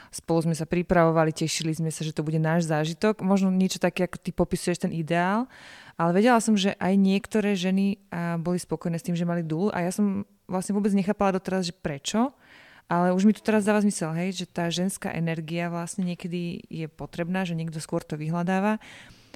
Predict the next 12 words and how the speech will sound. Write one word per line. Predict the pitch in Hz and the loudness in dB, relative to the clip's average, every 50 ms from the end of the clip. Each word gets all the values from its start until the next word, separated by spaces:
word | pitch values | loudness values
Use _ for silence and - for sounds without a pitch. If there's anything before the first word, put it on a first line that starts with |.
| - _ - | -20 _ -6
alebo | - 165 170 170 165 170 | -4 -2 -2 0 0 0
aj | - 165 170 | 0 0 -2
niekedy | 165 165 160 - - 175 156 170 170 165 160 | -2 -4 -4 -4 -4 -4 -2 -2 -4 -2 -2
možno, | 165 165 160 160 165 160 156 165 165 151 | -4 -4 -4 -4 -4 -4 -6 -6 -6 -6
keď, | - - 165 151 - - | -6 -8 -8 -8 -8 -8
e, | - 170 165 160 160 160 160 160 160 160 160 _ _ _ _ _ _ _ _ _ _ _ - | -4 -4 -2 -2 -2 -2 -4 -4 -6 -8 -10 _ _ _ _ _ _ _ _ _ _ _ -6
ten | 170 | -4
muž | 170 170 175 175 156 | -2 -2 -2 -2 -4
nechce, | 160 151 143 - - - - 147 - _ _ _ - | -6 -8 -10 -14 -14 -16 -16 -16 -16 _ _ _ -10
hej, | 175 170 170 165 175 - | -8 -8 -8 -10 -12 -14
že | - 180 170 170 | -12 -10 -8 -8
nemajú | 165 160 165 165 160 160 160 | -6 -6 -8 -8 -8 -8 -10